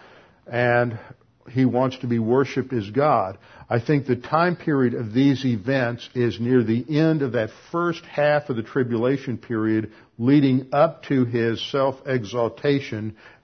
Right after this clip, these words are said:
and overlapping the midpoint of the tribulation. He will exalt and magnify himself above every god.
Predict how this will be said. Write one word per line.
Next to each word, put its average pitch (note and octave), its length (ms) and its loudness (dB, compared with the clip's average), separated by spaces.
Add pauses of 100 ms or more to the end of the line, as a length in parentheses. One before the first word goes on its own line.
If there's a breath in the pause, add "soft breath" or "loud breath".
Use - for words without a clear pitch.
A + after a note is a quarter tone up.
and B2 240 2
overlapping B2+ 960 0
the A2 160 -2
midpoint A2 800 -2 (380 loud breath)
of A2 180 -4
the G#2+ 80 -2
tribulation. A#2 800 0
He A#2 140 -2
will A2 180 0
exalt C3 560 0
and A2+ 100 -6
magnify B2 520 -2
himself A#2+ 440 -4
above G#2+ 240 -4
every G#2 240 -4
god. D3 520 2